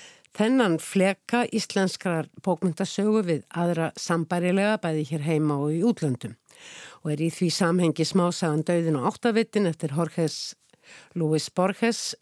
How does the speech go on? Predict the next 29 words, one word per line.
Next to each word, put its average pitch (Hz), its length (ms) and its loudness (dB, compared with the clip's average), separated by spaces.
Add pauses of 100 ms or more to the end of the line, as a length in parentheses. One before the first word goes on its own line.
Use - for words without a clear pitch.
(260)
fyrirferðarmest, 226 920 2 (480)
en 160 180 2
einnig 220 480 2
virða 165 240 2
sterk - 400 -4
tengsl 170 560 0
við 147 300 0
hið 147 100 0
fræga 165 560 0
leikverk 156 720 -2
Pirandello, 180 720 2
sex - 400 -6
persónur 143 560 -2
leita 135 320 -2
höfundar. 151 480 -2 (720)
Þá 220 140 0
fjallar 233 340 2
Jón 214 240 4
Karl - 240 -2
einnig 233 400 2
um 190 160 2 (400)
eitt 202 400 -2
yngra 233 560 2
verk 147 400 -4
Íslands 170 540 0
sem 165 100 2
tengist 175 560 -2
samhengi 165 640 0
áðurnefndu 151 720 0